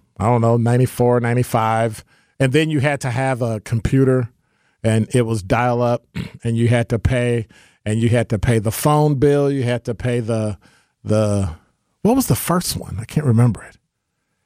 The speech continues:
And then A O L took over, and then everybody thought A O L was gonna be it, and everybody was gonna go to one place, and they got so scattered. That,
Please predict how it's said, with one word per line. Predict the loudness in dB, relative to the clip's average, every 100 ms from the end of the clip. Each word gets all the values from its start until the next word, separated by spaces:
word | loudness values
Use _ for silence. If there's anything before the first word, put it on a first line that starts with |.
| _ -2
And | 0
then | 0 2
A | 2
O | 2
L | 2 0
took | 0 -2 2
over, | 2 2 2 2 2 0
and | 0 0
then |
everybody | 0 2 2 0
thought | 0 0
A | 2
O | 2 2
L | 2
was | 0 0
gonna | 0 2
be | 2 2
it, | 0 0
and |
everybody | -2 0 0
was | 2
gonna | 2
go |
to | 2
one | 2 2 2
place, | 0 0 0
and | -2
they |
got | 0 -2
so | -2 0 0
scattered. | -2 -6 -4 -2 2 2
That, | 2 -2